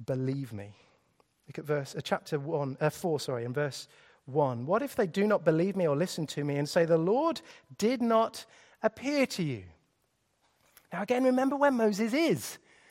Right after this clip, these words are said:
Forty years ago, we learnt from Acts seven, as Stephen tells us what's going on, that Moses thought when he intervened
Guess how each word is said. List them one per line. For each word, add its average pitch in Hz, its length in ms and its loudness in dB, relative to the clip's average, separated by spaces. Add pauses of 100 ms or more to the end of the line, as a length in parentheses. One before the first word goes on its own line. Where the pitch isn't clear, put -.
(160)
Forty 311 380 2
years 285 260 4
ago, 175 420 2 (420)
we 240 180 0
learnt 214 460 8 (840)
from 208 300 8
Acts 240 320 6
seven, 185 380 8
as 180 120 0
Stephen 226 360 -2
tells 202 260 4
us 180 100 -2
what's 180 220 -4
going 180 260 6
on, 160 220 4 (220)
that 220 160 6
Moses 285 520 8
thought 208 260 8
when 233 140 12
he 254 160 6
intervened 226 800 2